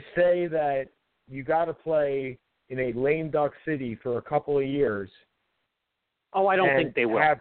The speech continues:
Speaker 1: people,
Speaker 2: I,
Speaker 1: and have people
Speaker 2: I think
Speaker 1: care.
Speaker 2: they're gonna end up playing, I think they're gonna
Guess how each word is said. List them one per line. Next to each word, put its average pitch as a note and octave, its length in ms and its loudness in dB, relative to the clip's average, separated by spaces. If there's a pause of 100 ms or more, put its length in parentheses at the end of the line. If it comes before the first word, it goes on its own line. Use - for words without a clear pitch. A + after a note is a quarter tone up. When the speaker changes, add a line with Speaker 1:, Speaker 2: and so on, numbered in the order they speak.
Speaker 1:
people, C#3+ 300 -14 (600)
Speaker 2:
I, D3+ 140 2
Speaker 1:
and C#3 140 0
have D3 240 0
people C3 280 -6
Speaker 2:
I E3+ 120 4
think G3 200 2
Speaker 1:
care. - 60 2
Speaker 2:
they're F3 160 2
gonna E3+ 160 2
end D#3+ 160 2
up D3+ 100 0
playing, C#3+ 320 0 (480)
I D#3 120 2
think G3+ 180 0
they're F#3 120 2
gonna D#3+ 200 0